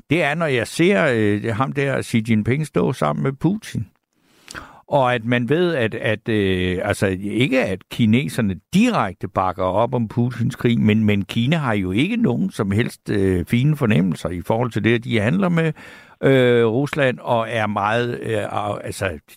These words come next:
ja, de, altså, de to parter, de, øh, har det godt med hinanden, fordi de,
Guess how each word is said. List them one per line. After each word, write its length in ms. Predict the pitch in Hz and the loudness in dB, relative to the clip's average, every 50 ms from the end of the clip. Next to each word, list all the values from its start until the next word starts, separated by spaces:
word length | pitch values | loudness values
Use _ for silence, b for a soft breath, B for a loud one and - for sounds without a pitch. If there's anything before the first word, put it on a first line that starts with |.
| _ _ _ - - - | _ _ _ -12 -6 -6
ja, 60 | - 190 - - | -6 -6 -4 -2
de, 240 | 110 120 - - - | -4 -2 -2 -4 -6
altså, 200 | 110 - 104 90 - - | -4 -2 -2 -2 0 0
de 100 | 147 151 | -2 -2
to 360 | - - 156 156 - - - 120 123 135 - | -2 -4 -8 -8 -10 -12 -12 -12 -14 -10 -4
parter, 320 | - - 104 113 135 147 135 | -2 -2 0 0 0 -2 -4
de, 340 | - - 147 139 69 - | -4 -2 -2 0 0 0
øh, 420 | 131 123 98 - - - - 127 90 | 0 -2 -2 -2 -4 -4 -4 -4 -4
har 160 | 104 123 135 | -4 -4 -4
det 120 | 123 120 | -6 -6
godt 260 | 113 - 147 185 - - | -4 -4 -4 -4 -2 -2
med 140 | 139 104 | -4 -2
hinanden, 440 | 92 90 95 92 87 85 104 123 139 | 0 0 -2 -2 -2 0 0 0 0
fordi 220 | 135 - 123 120 117 | 0 0 0 2 2
de, 260 | 117 - 127 135 | 2 0 -2 -2